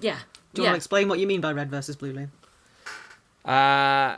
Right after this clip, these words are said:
Speaker 3: well, let's, let's me try and not make a hash of this. Um, so, <laughs> uh,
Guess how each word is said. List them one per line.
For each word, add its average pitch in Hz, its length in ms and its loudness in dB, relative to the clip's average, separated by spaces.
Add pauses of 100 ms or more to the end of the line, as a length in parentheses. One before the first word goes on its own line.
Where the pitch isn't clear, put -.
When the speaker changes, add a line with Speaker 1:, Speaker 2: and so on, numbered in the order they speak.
(580)
Speaker 3:
well, 123 300 -6
let's, - 260 -12
let's 110 340 -14
me 127 260 -14
try 120 300 -8
and 123 200 -6
not 120 140 -8
make 117 160 -8
a 127 40 -10
hash 123 220 -12
of 127 80 -10
this. 123 320 -10
Um, 131 420 -2
so, 135 300 -2 (480)
<laughs> - 480 -20
uh, 135 480 2